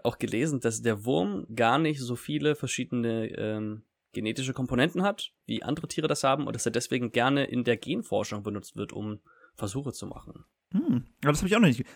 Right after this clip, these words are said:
Speaker 2: aber das ist ja vielleicht auch ein Grund, warum sie sich so ähnlich sehen, ne? Also selbst wenn man sich die Arten vielleicht
Speaker 1: Hm.
Speaker 2: mal so ein bisschen anguckt,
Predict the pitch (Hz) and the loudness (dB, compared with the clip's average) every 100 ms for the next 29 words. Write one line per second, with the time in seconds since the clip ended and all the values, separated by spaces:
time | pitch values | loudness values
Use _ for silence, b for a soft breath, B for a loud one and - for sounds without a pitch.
0 | b - 151 180 233 - 202 165 170 - | b 4 6 6 4 4 6 8 6 6
1 | 143 147 147 147 151 131 139 127 117 117 | 2 2 4 4 4 4 4 2 0 0
2 | 120 - - 120 143 147 190 131 - - | 0 -2 -6 2 4 8 8 8 4 0
3 | 110 120 190 160 135 143 - 147 131 - | 2 4 4 4 6 6 6 2 2 2
4 | 139 143 - 147 139 147 131 131 165 - | 6 8 8 6 2 4 4 4 2 0
5 | 135 151 175 - | 0 0 -2 -4